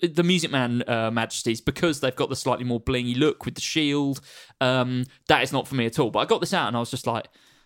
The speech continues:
"This is such a cool guitar." Fifties mod telly,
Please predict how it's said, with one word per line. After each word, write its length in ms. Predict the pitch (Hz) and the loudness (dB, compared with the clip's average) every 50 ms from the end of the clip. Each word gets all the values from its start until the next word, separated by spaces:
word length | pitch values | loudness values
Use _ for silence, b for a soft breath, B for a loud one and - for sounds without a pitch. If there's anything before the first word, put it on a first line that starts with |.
| b b b | b b b
"This 180 | - 233 - - | -6 -6 -6 -4
is 60 | 175 | -8
such 340 | - - - 202 143 139 - | -8 -6 -4 -4 -2 -2 -2
a 40 | 160 | 0
cool 220 | - 156 143 131 | 2 2 2 2
guitar." 440 | 123 123 - 151 131 - - 123 - b b b b b b b b b b b b b _ _ _ _ _ _ | 0 -2 -2 -2 -2 -2 -4 -8 -12 b b b b b b b b b b b b b _ _ _ _ _ _
Fifties 520 | - - - 262 240 - - 233 226 185 202 | -20 -6 -2 -2 -2 -2 -2 -4 -2 0 2
mod 280 | 190 185 165 - - | 2 2 2 0 -2
telly, 460 | - 170 135 110 110 110 117 127 135 | 0 0 2 2 2 0 0 -2 -4